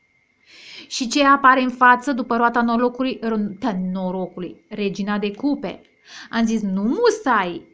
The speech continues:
femeia, corpul. Uh, femeia poate să fie și bărbat, da? Bărbat în zodia racului sau, da? Nu corpul în sine, ci mesajul. Acest as de cupe. Cineva îl întinde, îl arată,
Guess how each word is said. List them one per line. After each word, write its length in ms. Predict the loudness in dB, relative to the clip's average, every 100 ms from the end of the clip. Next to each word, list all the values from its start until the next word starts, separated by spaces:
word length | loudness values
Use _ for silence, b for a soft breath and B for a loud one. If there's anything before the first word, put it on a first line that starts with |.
| _ _ _ _
femeia, 760 | _ _ -6 -4 -6 -8 -12 -20 _ _ -2
corpul. 600 | 0 0 -2 -12 -14 -16 _ B B B B _
Uh, 340 | -10 -8 -8 -10
femeia 280 | -12 -12 -10
poate 200 | -10 -8
să 100 | -10
fie 120 | -12
și 140 | -10
bărbat, 460 | -8 -8 -6 -8 -10
da? 280 | -14 -12 -14 -16 -8
Bărbat 420 | -6 -4 -6 -8
în 80 | -12
zodia 280 | -10 -6
racului 460 | -4 -6 -8 -14 -12
sau, 360 | -12 -12 -12 -8
da? 220 | -8 -8 _ _ _ _ _ _ _
Nu 280 | -4 -2 -4
corpul 540 | -4 -2 -2 -4 -6
în 140 | -6 -6
sine, 520 | -10 -10 -8 -12 -16
ci 180 | -10 -8
mesajul. 840 | -8 -10 -12 -4 -2 -4 -8 -18 _ _ _ _ _
Acest 440 | -16 -10 -10 -10 -2
as 260 | 0 0
de 180 | -8 -12
cupe. 460 | -10 -12 -12 -20 _ _
Cineva 500 | -12 -10 -8 -6 -6 -8
îl 140 | -10
întinde, 600 | -10 -10 -6 -6 -8 -12
îl 140 | -10 -6
arată, 580 | -4 -4 -6 -8 -18